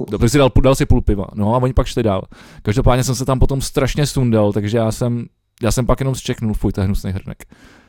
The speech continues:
Já jsem pak zče-, zčeknul jenom výsledky,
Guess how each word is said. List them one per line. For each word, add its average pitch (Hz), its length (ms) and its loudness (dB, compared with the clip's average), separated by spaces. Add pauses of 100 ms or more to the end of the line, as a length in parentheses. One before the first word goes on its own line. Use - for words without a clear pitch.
(100)
Já 113 120 0
jsem 127 140 2
pak 151 160 2
zče-, - 360 -2
zčeknul 139 800 0 (880)
jenom 143 200 4
výsledky, 143 680 0